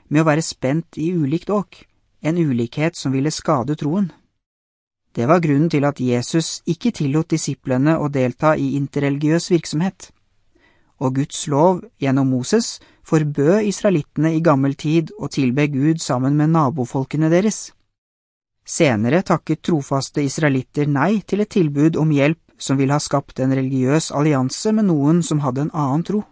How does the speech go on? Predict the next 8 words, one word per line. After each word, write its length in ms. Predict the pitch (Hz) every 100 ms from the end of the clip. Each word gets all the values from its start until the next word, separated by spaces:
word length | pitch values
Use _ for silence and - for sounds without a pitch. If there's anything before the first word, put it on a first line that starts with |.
| _ _ _ _ _ _ _ _ _ _ _ _ _ _ _ _ _
Snakker 460 | - - - - 165
Jehovas 380 | 175 147 156 170
vitner 340 | 147 - 143
med 160 | 147 147
folk 360 | 139 135 151 -
fra 180 | 147 147
andre 320 | 131 117 151
trossamfunn? 580 | - 143 165 165 240 190